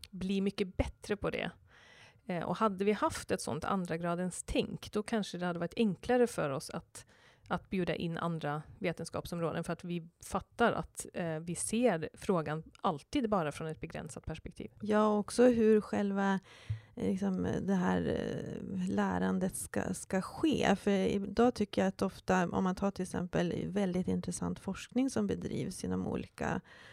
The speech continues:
Speaker 2: områden, så kan det ju ibland, ibland då vara så att, ja, men forskaren bedriver sin intressanta forskning och gör olika observationer och, och skriver intressanta artiklar. Och sen ska den forskaren väldigt ofta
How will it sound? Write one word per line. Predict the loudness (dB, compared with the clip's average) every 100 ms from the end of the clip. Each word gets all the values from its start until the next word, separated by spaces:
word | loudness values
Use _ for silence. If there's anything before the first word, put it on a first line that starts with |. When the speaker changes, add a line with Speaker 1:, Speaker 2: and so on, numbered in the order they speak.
| -6
Speaker 2:
områden, | 2 2 4 2 2 0 0
så | 0
kan | 0 0
det |
ju | 0 0
ibland, | 0 0 0 -2 -6 -4
ibland | -2 0 -2 0
då | 0
vara | 2 2
så | 2 2
att, | 2 0 -2 -4 -6 -16 -20 -20 -20 -20 -6
ja, | 2 6
men | 6 6 2
forskaren | 0 -2 0 4 4 4 2 2
bedriver | 2 2 2 4 4 2 -2 -6
sin | 0 0
intressanta | 2 0 -2 0 0 0 -2
forskning | -4 -6 -4 0 0
och | 0
gör | 0 0
olika | 0 -2 -2
observationer | -2 -2 -2 -2 -2 0 0 2
och, | 2 0
och | -2
skriver | -6 -8 -4 -2 0 0 2
intressanta | 0 0 -2 -2 -2 -4
artiklar. | -2 -2 -2 0 2
Och | 2
sen | 2 2
ska | 2 2
den | 2 0
forskaren | 0 -2 0 0 0 0
väldigt | 2 2 2 4
ofta | 2 2 2 2